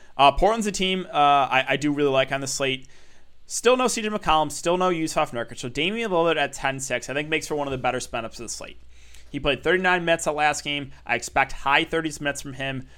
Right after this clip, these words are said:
Um, he honestly kinda had his floor game. Like, he did not shoot the ball well. Still won for fifty fantasy points. And this is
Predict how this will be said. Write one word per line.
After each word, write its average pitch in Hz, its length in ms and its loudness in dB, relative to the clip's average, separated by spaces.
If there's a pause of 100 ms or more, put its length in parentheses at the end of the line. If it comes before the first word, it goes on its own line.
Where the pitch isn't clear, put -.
(180)
Um, 123 340 -2
he 180 180 -6
honestly 214 300 -2
kinda 175 240 0
had 160 160 4
his 143 140 -4
floor 135 240 -2
game. 123 260 -4
Like, 143 120 -8
he 123 60 -10
did 123 100 -6
not 127 180 -4
shoot - 180 -10
the 131 60 -14
ball 127 180 -2
well. 117 200 -2
Still 147 200 -4
won 143 140 0
for 123 140 -10
fifty 123 300 -10
fantasy 110 360 -10
points. 113 260 -14
And 123 100 -10
this 135 200 -4
is 131 180 -8